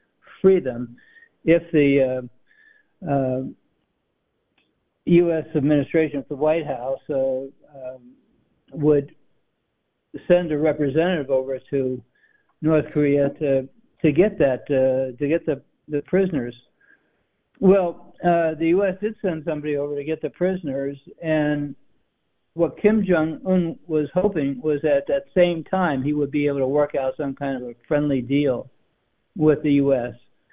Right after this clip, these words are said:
uh, including regarding that movie that was being made. Well, there was no friendly deal, so, um, Kim Jong-un then, uh, wiped all the computers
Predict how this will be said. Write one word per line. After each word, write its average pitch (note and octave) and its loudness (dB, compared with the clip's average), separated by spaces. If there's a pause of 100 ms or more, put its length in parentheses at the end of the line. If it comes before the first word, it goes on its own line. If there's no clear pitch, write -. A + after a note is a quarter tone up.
(320)
uh, D#3+ 4
including F#3 4
regarding D3+ 2
that C#3 -4
movie F3+ 0
that B2+ -6
was C3 -14
being B2+ -4
made. B2 -10 (580)
Well, F#3 6
there F#3 0
was F#3+ -2
no E3 0 (140)
friendly D#3+ -2
deal, C#3 -4
so, C#3+ 0 (260)
um, C#3 -8 (640)
Kim E3+ 2
Jong-un D3+ 2
then, C#3 0 (600)
uh, C#3 -4 (1080)
wiped F3 2
all E3 2
the D#3+ -4
computers D3+ 0